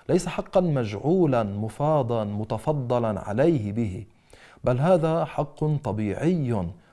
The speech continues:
في هذا العصر، في القرن الثامن عشر كما ذكرنا، في عصور التنوير بدأت تبرز هذه المسألة، مسألة حق، حق الإنسان والحق الطبيعي للإنسان. وفي نفس السياق في القرن الثامن عشر حدث، آه،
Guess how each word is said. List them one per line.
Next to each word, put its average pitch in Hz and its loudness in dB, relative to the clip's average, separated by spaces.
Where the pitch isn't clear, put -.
في 165 2
هذا 220 6
العصر، 127 -2
في - -12
القرن 135 -2
الثامن 123 0
عشر 107 -8
كما 98 -6
ذكرنا، 101 -6
في 95 -8
عصور 170 0
التنوير 123 -2
بدأت 190 6
تبرز 117 0
هذه 104 -2
المسألة، 92 -8
مسألة 117 -4
حق، - -2
حق - -4
الإنسان 104 -6
والحق - -8
الطبيعي 117 0
للإنسان. 92 -4
وفي 165 4
نفس 269 4
السياق 107 -4
في - -4
القرن 147 2
الثامن 127 -4
عشر 104 -8
حدث، 180 2
آه، 123 -4